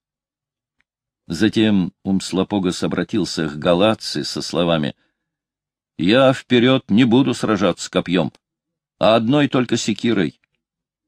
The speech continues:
Это, отыскивая ее, я <laughs> так убегал, точно трус, но эта секира плохая. Видишь, рукоятка переломилась от силы удара. Я хочу добыть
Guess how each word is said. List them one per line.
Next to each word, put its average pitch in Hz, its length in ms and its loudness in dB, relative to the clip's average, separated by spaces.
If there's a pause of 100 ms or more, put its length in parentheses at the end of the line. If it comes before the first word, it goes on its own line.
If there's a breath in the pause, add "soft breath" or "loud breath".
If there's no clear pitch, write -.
(140)
Это, 165 560 0 (760)
отыскивая 110 640 2
ее, 110 560 4 (240 soft breath)
я - 480 0
<laughs> - 40 -20
так 113 280 0
убегал, 117 540 4
точно 117 480 0
трус, 156 640 4 (260 loud breath)
но 123 300 4 (160)
эта 196 640 2
секира 156 640 2
плохая. 107 840 4 (200 loud breath)
Видишь, 151 400 4 (360 soft breath)
рукоятка 156 680 4
переломилась 147 680 4
от 127 200 0
силы 151 300 2
удара. 104 400 2 (840)
Я 143 280 2
хочу 123 340 0
добыть 107 380 2